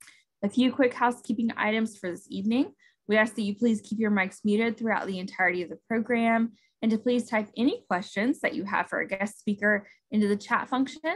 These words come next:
located at the bottom center of your screen. At the end of the program, our intern Bobby will ask our speaker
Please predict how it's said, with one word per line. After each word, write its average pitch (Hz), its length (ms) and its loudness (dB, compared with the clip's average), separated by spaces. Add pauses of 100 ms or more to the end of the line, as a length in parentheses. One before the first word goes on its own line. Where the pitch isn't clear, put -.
(120)
located 220 420 2
at 220 60 -2
the 233 60 -2
bottom 185 400 0
center 202 320 -6
of 196 200 -8
your 185 120 -6
screen. - 580 -8 (460)
At 214 140 2
the 240 60 2
end 233 100 2
of 220 80 -2
the 247 80 6
program, 240 640 4
our 185 260 0
intern 208 480 0
Bobby 196 400 -2
will 190 140 -2
ask - 340 -4
our 190 100 2
speaker 196 500 -2